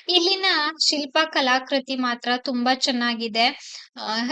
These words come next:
ಇಲ್ಲೇನೆ ಕುತ್ಕೊಳ್ಬೇಕು ಅಂತ ಅನ್ಸ್ತದೆ, ಅಷ್ಟು ಚೆನ್ನಾಗಿದೆ. ನೋಡೋದಕ್ಕೆ ಎರಡ್ ಕಣ್ ಸಾಲ್ದು. ಮಕ್ಳೆಲ್ಲ ಆಟ ಆಡೋದಕ್ಕೆ ಶುರು ಮಾಡ್ಕೊಂಡಿದ್ರು ಮೇಲ್ಗಡೆ ಹತ್ಬಿಟ್ಟು. ತುಂಬಾ ಜನ ಮೇಲ್ಗಡೆ ಹತ್ತಿ ಕುಂತಿದ್ರು ಕೂಡ.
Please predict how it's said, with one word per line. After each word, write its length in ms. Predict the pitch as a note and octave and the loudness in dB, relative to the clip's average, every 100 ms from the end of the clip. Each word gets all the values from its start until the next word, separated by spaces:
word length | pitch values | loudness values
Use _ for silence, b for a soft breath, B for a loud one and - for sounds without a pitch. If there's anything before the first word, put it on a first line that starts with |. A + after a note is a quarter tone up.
| - | -2
ಇಲ್ಲೇನೆ 360 | C#4+ D4 E4 E4 | 0 2 4 2
ಕುತ್ಕೊಳ್ಬೇಕು 800 | E4 D4 - D#4 D4+ D4+ C#4+ E4 | -2 -4 4 4 4 2 0 0
ಅಂತ 280 | D4 C4+ E4 | 0 -2 0
ಅನ್ಸ್ತದೆ, 540 | C#4+ C4 B3+ C#4 A#3 | 2 0 0 -2 0
ಅಷ್ಟು 380 | B3 B3 - D4 | 0 0 0 -2
ಚೆನ್ನಾಗಿದೆ. 760 | C#4 C#4+ A#3+ A#3+ A#3 A#3 A3 A#3 | 0 0 0 -2 -2 -4 -2 -2
ನೋಡೋದಕ್ಕೆ 680 | C4+ B3 A#3+ B3 B3 - | 0 -2 0 0 -2 -2
ಎರಡ್ 160 | A#3+ A3+ | -2 -2
ಕಣ್ 320 | - A3 A3+ | -2 -4 -4
ಸಾಲ್ದು. 600 | - A#3 G#3+ G#3+ A#3 E4 B B - | -4 -4 -4 -2 -2 -2 B B 2
ಮಕ್ಳೆಲ್ಲ 460 | D4+ D4+ F4 F4 F#4 | 4 6 4 6 6
ಆಟ 400 | D#4 C#4+ B3+ B3+ C#4+ | 6 6 6 4 4
ಆಡೋದಕ್ಕೆ 420 | C#4+ C#4 C4+ C#4 | 4 2 2 2
ಶುರು 280 | C#4 C#4+ B3+ | 2 2 2
ಮಾಡ್ಕೊಂಡಿದ್ರು 760 | B3+ A#3 B3 A#3+ A#3 A#3 B3+ | 2 0 0 -2 -2 0 0
ಮೇಲ್ಗಡೆ 480 | D4 B3+ A#3 A#3 A#3 | 2 0 0 0 0
ಹತ್ಬಿಟ್ಟು. 540 | A#3+ A3+ - A3+ D4 | -2 -6 -8 -6 -4
ತುಂಬಾ 340 | E4+ E4 D#4 D#4+ | -4 -4 -2 0
ಜನ 240 | D#4+ D4 | 0 0
ಮೇಲ್ಗಡೆ 440 | D4 C4+ B3 B3 B3 | 0 0 0 -2 -2
ಹತ್ತಿ 560 | A#3+ A#3+ - _ C#4 | -2 -6 -8 _ -2
ಕುಂತಿದ್ರು 600 | C#4+ C4+ B3 B3 A#3+ A3+ A#3 | 0 -2 -2 -2 -4 -4 -6
ಕೂಡ. 260 | - G#3+ | -6 -2